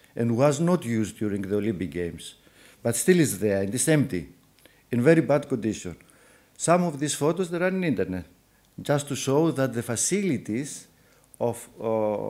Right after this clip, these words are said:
Olympic, uh, Stadium and the whole area of Spiros Louis Central area, they are not used. They are used, the cost, they went down.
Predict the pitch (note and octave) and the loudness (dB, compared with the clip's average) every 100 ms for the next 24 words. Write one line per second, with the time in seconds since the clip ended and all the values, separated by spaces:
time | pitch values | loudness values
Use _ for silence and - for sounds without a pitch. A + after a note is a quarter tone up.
0 | A1 - - A2+ B2 D#3+ C3+ B2 - A2+ | -8 -8 -4 -2 0 0 -2 -6 -4 -2
1 | A2 G#2+ G2+ F#2+ G#1 G#1 G1+ G1+ - - | 0 0 -2 -4 -6 -6 -8 -10 -12 -8
2 | - A#2+ B2+ B2 C#3 A#2 A2 G2+ G#2 F#2 | -2 2 2 2 0 0 -2 -4 -8 -8
3 | F#2+ B2 B2 A2+ A#2 C#3 D3 B2 - - | -4 0 2 2 2 0 -2 -6 -12 -10
4 | - A#2 A2 A2 A2+ G#2 - - - - | -4 -2 -2 -2 -2 -2 -4 -8 -12 -8
5 | - B2 A2+ G2+ G2+ A#2 C3+ D3 - - | -2 0 0 -2 0 0 0 -4 -8 -20
6 | - - - A2+ B2 C#3 C3+ C3+ A#2+ A2+ | -20 -20 -4 2 4 4 2 0 -2 -2
7 | G2+ - G2 A2 C3+ A#2+ A2+ C3 C3+ - | -2 -4 -4 0 0 0 0 -2 -4 -14
8 | - A2+ F#2 A2+ A2+ - A#2 G#2 F#2+ G#2+ | -8 -4 -2 -2 -2 -6 -6 -4 -2 -2
9 | F#2 G#2+ G2 A2 C#3+ | -4 -4 -2 -2 -4